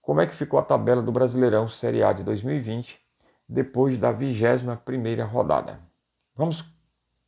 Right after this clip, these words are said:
comentar, vamos aos jogos. O Santos ganhou do Internacional por dois a zero,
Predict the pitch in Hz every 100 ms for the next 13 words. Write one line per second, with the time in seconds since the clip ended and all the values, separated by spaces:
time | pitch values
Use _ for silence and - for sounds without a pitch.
0 | _ _ 160 151 123 101 - _ _ 104
1 | 139 135 139 104 - - - _ _ -
2 | - - - - - _ _ 160 - 214
3 | 214 170 170 170 151 156 147 139 139 135
4 | 127 123 117 113 127 131 123 104 -